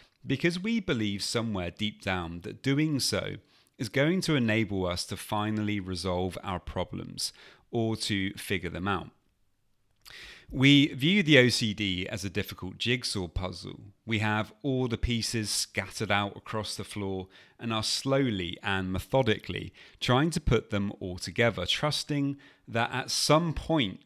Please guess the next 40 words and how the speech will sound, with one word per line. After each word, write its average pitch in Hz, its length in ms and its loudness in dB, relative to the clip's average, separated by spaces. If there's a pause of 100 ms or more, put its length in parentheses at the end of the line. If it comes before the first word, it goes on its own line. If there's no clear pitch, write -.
we 120 200 0
will 139 400 4
find 131 520 0
where 98 280 2
all 127 300 -2
the 117 100 0
pieces 107 440 0
go 95 340 2 (500)
and 123 200 0
will 127 180 2
therefore 135 560 0
be 101 160 2
able 107 260 2
to - 140 -10
take 107 360 -6
in 87 160 -6
the 85 80 -10
whole 82 260 -10
picture. - 540 -10 (500)
Having 117 320 -2
solved 139 360 4
the 110 80 -6
puzzle, 95 580 0 (380)
we 120 120 -2
will 107 160 0
now 107 280 2
be 110 200 0
liberated 92 680 -2
from 92 200 -8
the 90 100 -6
pain 85 600 0
of 104 160 -8
O 87 140 -2
C 87 340 -8
D, - 360 -4
and 104 140 -6
it 98 100 -8
will 104 120 -6
be, 98 420 -2 (320)
uh, 98 200 0